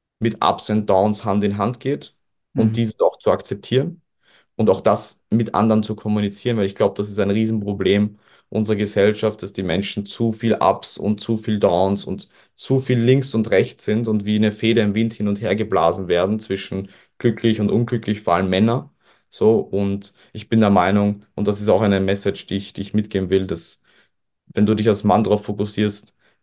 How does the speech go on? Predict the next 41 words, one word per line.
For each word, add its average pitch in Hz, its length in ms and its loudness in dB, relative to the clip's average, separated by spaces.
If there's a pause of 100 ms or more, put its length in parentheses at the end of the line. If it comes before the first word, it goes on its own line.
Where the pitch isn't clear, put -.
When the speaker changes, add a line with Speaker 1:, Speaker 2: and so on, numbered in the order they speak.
Speaker 1:
Dinge 117 200 2
zu 107 140 -4
machen, 104 340 2
die, 98 460 -2
die 104 120 -4
dich 98 160 -4
stolz 110 360 2
machen, 104 540 -4 (400)
anstatt 101 380 2
Dinge, 107 180 4
die 101 140 2
dich 98 140 -4
glücklich 110 360 -4
machen, 98 420 -4
wirst 101 200 -4
du 92 40 4
automatisch 80 580 -2
glücklich - 320 -14
enden. 73 320 -10 (720)
Ja, 85 80 -2
Speaker 2:
Mhm. - 140 -6
Speaker 1:
also 101 120 -6
das 98 160 -2
ist, 104 120 -10
sind 107 160 2
so, 98 380 4 (500)
ein 101 120 -2
großer 117 380 2
Drive 98 400 4
ist - 260 -4
dieser, 98 500 2 (260)
ich - 300 -6 (760)
kann 110 480 0
der 101 340 4
sein, 127 540 -4 (640)
den 110 160 2
ich 113 240 -4
mir 110 120 2
gern 101 220 2
gewünscht 107 440 -4
hätte. 147 400 -4